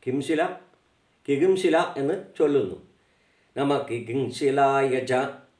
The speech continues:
ച എന്ന് പറഞ്ഞാൽ ഉം, and എന്നാണ് അർത്ഥത്തിൽ, ഇതും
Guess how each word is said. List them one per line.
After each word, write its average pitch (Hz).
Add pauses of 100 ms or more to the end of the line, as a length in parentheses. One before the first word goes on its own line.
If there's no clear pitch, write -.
(760)
ച -
എന്ന് 143
പറഞ്ഞാൽ 170
ഉം, 127 (480)
and 123
എന്നാണ് 104
അർത്ഥത്തിൽ, 73 (1120)
ഇതും 107